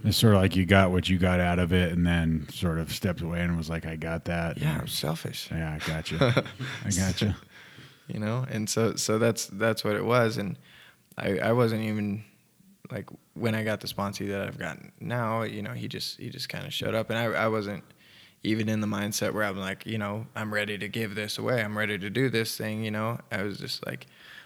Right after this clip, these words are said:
Speaker 2: "Well, my sponsor's right there and he's watching me, so I better go talk to this
Speaker 1: <laughs>
Speaker 2: newcomer." And it, and it, it turned out to, you know, this guy was a really cool guy, and he, and he reached out. He didn't, like, he wasn't like, "Yeah,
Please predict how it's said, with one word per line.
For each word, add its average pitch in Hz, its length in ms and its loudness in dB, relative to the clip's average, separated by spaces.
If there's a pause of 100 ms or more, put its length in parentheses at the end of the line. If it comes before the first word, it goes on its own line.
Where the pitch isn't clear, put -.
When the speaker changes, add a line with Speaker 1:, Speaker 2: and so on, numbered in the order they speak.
(140)
Speaker 2:
"Well, 90 160 -6
my 92 140 -4
sponsor's 95 540 -6
right 87 240 -6
there 78 240 -4
and 82 100 -4
he's 104 240 -4
watching 90 460 0
me, 76 120 -4
so - 160 2
I 110 140 6
better 98 220 10
go 87 160 8
talk 110 320 8
to 110 80 8
this 98 240 4
Speaker 1:
<laughs> 107 100 2
Speaker 2:
newcomer." 107 540 2 (580)
And 131 180 8
it, 131 180 8
and 131 180 8
it, 120 160 4
it 120 240 2
turned 127 240 4
out 127 280 6
to, 113 220 -4
you 101 140 -4
know, 104 160 -4
this 139 160 -2
guy 98 200 -2
was 101 120 -2
a - 20 -6
really 107 220 0
cool 110 200 -4
guy, 151 280 2
and - 180 -2
he, - 260 -4
and - 300 -4 (180)
he 107 240 -6
reached 104 360 -4
out. 101 160 -4
He 104 140 -6
didn't, 110 280 -8 (220)
like, - 180 -10 (320)
he - 140 -12
wasn't - 260 -8
like, - 220 -10
"Yeah, 92 380 0